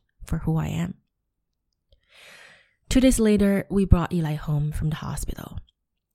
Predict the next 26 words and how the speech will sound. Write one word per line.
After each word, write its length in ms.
There 100
was 140
one 300
giant 280
mirror 380
on 140
the 80
wall 260
in 140
the 60
hallway. 500
I 100
suggested 580
us, 380
the 120
three 280
of 140
us, 400
to 120
document 600
this 140
special 400
moment 420
with 220
a 20
selfie. 520